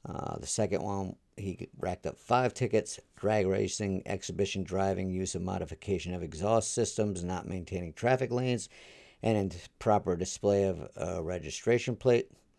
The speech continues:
He was charged with battery in July twenty nineteen after he allegedly slapped a waitress in a strip club in her genital area and put her in a chokehold.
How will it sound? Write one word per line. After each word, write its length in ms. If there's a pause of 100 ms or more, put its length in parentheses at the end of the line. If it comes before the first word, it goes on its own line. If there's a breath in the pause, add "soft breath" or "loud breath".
(600 loud breath)
He 200
was 440
charged 1040
with 400
battery 360
in 100
July 460
twenty 280
nineteen 760 (540 soft breath)
after 240
he 80
allegedly 400
slapped 400
a 40
waitress 400
in 60
a 60
strip 400
club 380 (1800 soft breath)
in 180
her 180
genital 560
area 300
and 180
put 160
her 180
in 180
a 100
chokehold. 920